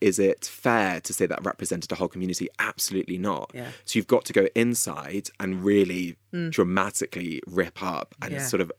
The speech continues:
Speaker 1: dramatically change an organization from the inside so that the thoughts, the way that people speak, the way that they see other people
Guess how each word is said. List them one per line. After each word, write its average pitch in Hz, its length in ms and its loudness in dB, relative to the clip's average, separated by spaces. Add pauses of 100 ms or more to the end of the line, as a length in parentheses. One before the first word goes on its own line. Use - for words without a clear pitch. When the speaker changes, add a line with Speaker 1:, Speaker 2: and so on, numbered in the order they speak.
(100)
Speaker 1:
dramatically 98 800 -2
change 92 420 -4
an 92 60 -6
organization 90 560 -6
from 87 160 -8
the - 160 -6
inside 92 520 -4 (300)
so - 140 2
that 101 120 4
the - 80 -4
thoughts, - 640 2
the 98 100 0
way 95 220 6
that - 120 0
people 87 260 -8
speak, - 440 0
the 92 80 -2
way 90 140 0
that 90 120 -2
they 90 120 -6
see 92 540 0
other 87 160 -8
people 87 600 -6